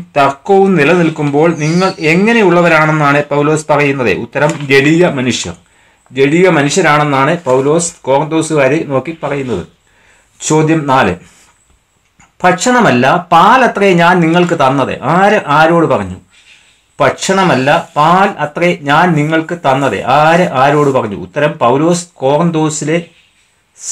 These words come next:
സഭകളോടാണ് ഇങ്ങനെ പറഞ്ഞത്. ചോദ്യം അഞ്ച്, എങ്ങനെ ആയതുകൊണ്ടാണ് നിങ്ങളിൽ ചിലർ ഞാൻ പൗലോസിൻ്റെ ആളാണെന്നും ചിലർ അപ്ലോസിൻ്റെ ആളാണെന്നും പറയുന്നത്? ഉത്തരം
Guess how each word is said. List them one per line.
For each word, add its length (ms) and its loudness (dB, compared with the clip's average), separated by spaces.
സഭകളോടാണ് 720 2
ഇങ്ങനെ 220 -4
പറഞ്ഞത്. 340 -4
ചോദ്യം 320 0
അഞ്ച്, 260 -4
എങ്ങനെ 380 2
ആയതുകൊണ്ടാണ് 580 4
നിങ്ങളിൽ 340 2
ചിലർ 240 2
ഞാൻ 140 2
പൗലോസിൻ്റെ 640 2
ആളാണെന്നും 540 0
ചിലർ 220 2
അപ്ലോസിൻ്റെ 640 0
ആളാണെന്നും 600 0
പറയുന്നത്? 400 -4
ഉത്തരം 320 -2